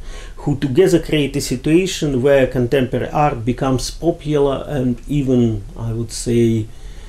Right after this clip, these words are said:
marginally fashionable, like in Moscow. So they're mostly in Moscow, but at the same time there are a few initiatives outside Moscow, like our ones, and yeah, as I mentioned, they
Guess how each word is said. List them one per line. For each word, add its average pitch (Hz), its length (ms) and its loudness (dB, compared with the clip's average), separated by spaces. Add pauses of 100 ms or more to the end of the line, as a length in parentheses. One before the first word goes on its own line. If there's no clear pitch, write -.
(380)
marginally 117 800 4
fashionable, 107 840 -2 (400)
like 101 340 -8
in 98 120 -6
Moscow. - 480 -6 (1120)
So 160 280 6
they're 190 220 6
mostly 214 420 6
in 165 120 6
Moscow, 247 560 4
but 202 320 2
at 208 60 0
the 180 40 -2 (120)
same 208 140 4
time 185 180 6
there 170 200 4
are 160 100 6
a - 140 -4
few 170 160 6
initiatives 165 680 4
outside 208 520 0
Moscow, 202 380 -2
like 139 460 0
our 196 320 4
ones, 202 560 0 (120)
and 156 600 4 (640)
yeah, 139 380 4
as 120 220 2
I 131 100 2
mentioned, 165 640 4 (260)
they 139 460 2